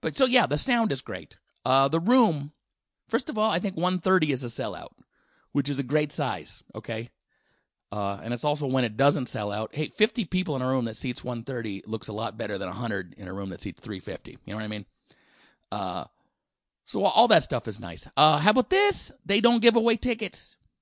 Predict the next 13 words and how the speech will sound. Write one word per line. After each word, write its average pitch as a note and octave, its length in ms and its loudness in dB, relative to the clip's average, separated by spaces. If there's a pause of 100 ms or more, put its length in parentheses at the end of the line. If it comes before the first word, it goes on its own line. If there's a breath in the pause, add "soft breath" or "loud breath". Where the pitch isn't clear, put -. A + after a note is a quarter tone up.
(1800)
A - 20 -12
lot D3+ 140 6
of E3 60 -2
comedy F#3 300 0
clubs E3 320 -2
do, E3 380 4
uh, D#3 200 4
what D3 160 2
we D#3 80 -2
call D3+ 220 -2
papering D#3+ 500 4
the D3+ 80 -4
room, A#2 340 -4